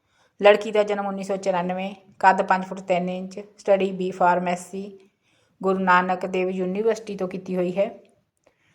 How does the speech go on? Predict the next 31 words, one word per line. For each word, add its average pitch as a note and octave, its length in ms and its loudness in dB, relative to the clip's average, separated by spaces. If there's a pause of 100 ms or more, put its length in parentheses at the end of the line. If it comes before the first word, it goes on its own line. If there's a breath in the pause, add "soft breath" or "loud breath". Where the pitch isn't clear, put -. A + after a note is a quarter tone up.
(280)
ਲੜਕੀ G3+ 300 4
ਯੂ G#3 280 2
ਐਸ B3+ 300 6
ਏ B3+ 100 10
ਵਿੱਚ G3 300 -2
ਰਜਿਸਟਰ G3 440 0
ਨਰਸ F#3+ 280 0
ਦੀ F#3 100 -6
ਜੌਬ F3+ 280 4
ਕਰ F3+ 180 4
ਰਹੀ F3+ 220 0
ਹੈ। G3 120 0 (1080)
ਲੜਕੀ A3 380 2
ਦੀ G#3+ 140 -6
ਸਾਰੀ A3+ 340 4
ਫੈਮਿਲੀ F#3+ 640 -4 (220)
ਯੂ G#3 240 2
ਐਸ A#3+ 240 2
ਏ C#4 100 6
ਵਿੱਚ A3 160 -2
ਸੈਟਲਡ F3+ 420 0
ਹੈ। G3 180 0 (800 soft breath)
ਇਹਨਾਂ B3+ 280 4
ਨੂੰ G3 300 -2 (320)
ਲੜਕਾ G3 560 2 (360 soft breath)
ਯੂ G#3+ 260 4
ਐਸ B3 240 6
ਏ C4+ 100 6
ਵਿੱਚ F#3+ 380 -2 (640)
ਸੈਟਲਡ G3+ 500 2
ਹੋਵੇ F#3+ 420 0